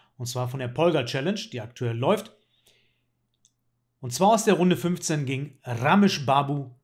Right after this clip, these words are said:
Pragnananda, einem Supertalent aus Indien, geboren am zehnten August zweitausendfünf, ein bisschen jünger als Vincent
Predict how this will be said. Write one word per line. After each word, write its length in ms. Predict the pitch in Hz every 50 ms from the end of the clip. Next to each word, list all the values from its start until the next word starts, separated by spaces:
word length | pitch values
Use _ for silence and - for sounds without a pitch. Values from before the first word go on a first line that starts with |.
| _ _ _
Pragnananda, 1120 | - - 117 120 131 135 139 127 143 139 135 131 131 131 135 135 127 117 101 95 - _ _ _ _ _ _ _ _ _ _ _ _ _ _ _ _ _ -
einem 640 | 147 143 139 135 135 135 139 139 139 123 123 - - _
Supertalent 760 | - 120 107 117 175 220 196 196 165 - 147 143 139 143 139
aus 160 | 117 110 -
Indien, 460 | 139 156 156 135 123 127 143 127 123 - _ _ _ _ _
geboren 560 | - 139 117 135 147 160 170 185 190 185 185 - _ _ _ _ _ _ _
am 640 | _ 123 123 123 127 127 131 131 131 127 123 - - _ _ _ _ _ _ _ _
zehnten 320 | _ - - 160 170 151 170
August 440 | 147 143 143 123 143 - - -
zweitausendfünf, 760 | - 143 143 139 - 139 131 117 120 120 175 190 214 226 - - - _
ein 160 | 139 127 123 123
bisschen 360 | 214 233 233 - - 233 196
jünger 280 | 185 233 247 240 156
als 240 | 127 127 127 117 113
Vincent 480 | 131 143 151 - - 185 208 233 -